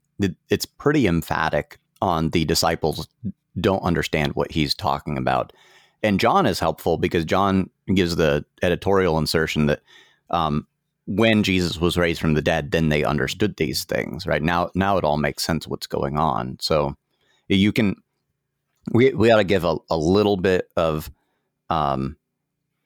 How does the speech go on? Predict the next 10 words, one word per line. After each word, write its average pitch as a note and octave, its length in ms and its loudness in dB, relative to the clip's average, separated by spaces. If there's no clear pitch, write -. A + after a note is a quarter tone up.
uh, D2 300 0
nicety E2 540 0
to E2+ 240 0
the D2 320 0
scribes D#2+ 400 0
and E2 100 -2
Pharisees D2+ 460 0
and D2+ 120 2
whatnot, D2 460 0
and D2 260 0